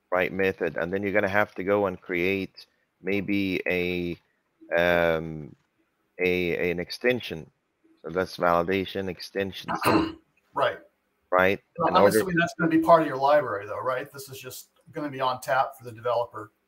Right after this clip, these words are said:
Speaker 2: through whatever library you're creating here. And with extension, with their ability to extend their own validators,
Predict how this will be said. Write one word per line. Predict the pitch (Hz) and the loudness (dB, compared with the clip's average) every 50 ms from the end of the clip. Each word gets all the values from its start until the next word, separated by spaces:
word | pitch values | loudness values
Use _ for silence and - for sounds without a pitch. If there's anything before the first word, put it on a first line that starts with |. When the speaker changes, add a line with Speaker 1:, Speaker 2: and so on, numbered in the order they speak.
| _ _ _ _ _ _ _ | _ _ _ _ _ _ _
Speaker 2:
through | - 127 117 | -14 -12 -10
whatever | 113 120 131 127 120 123 | -10 -8 -8 -6 -6 -2
library | 123 131 135 135 - 127 117 113 113 110 | 2 2 2 2 0 -2 -6 -6 -6 -8
you're | 113 110 | -10 -12
creating | - - 120 123 127 117 113 113 | -12 -12 -12 -12 -12 -12 -14 -16
here. | 113 113 113 - _ _ _ _ _ _ _ _ _ _ _ _ _ _ _ _ _ _ _ _ _ _ _ _ _ _ _ _ _ _ _ _ _ _ - - | -18 -18 -20 -20 _ _ _ _ _ _ _ _ _ _ _ _ _ _ _ _ _ _ _ _ _ _ _ _ _ _ _ _ _ _ _ _ _ _ 0 0
And | 165 165 | 2 4
with | 175 175 175 175 | 4 2 2 0
extension, | 165 - - - 180 175 175 170 - 160 160 | -2 -2 0 4 4 4 4 4 2 2 2
with | 170 175 | 2 4
their | 175 165 | 4 4
ability | 160 170 175 170 160 160 | 6 8 8 6 6 6
to | 160 | 4
extend | 160 160 - - 170 165 160 160 160 160 156 | 0 0 0 2 4 4 6 6 4 2 2
their | 151 147 143 156 | 2 4 6 6
own | 175 196 208 196 165 | 6 6 6 4 6
validators, | 156 147 143 139 135 131 131 127 120 120 127 135 151 156 - - - - - | 6 6 6 6 2 0 -2 -4 -4 -4 -4 -6 -6 -8 -12 -14 -16 -18 -20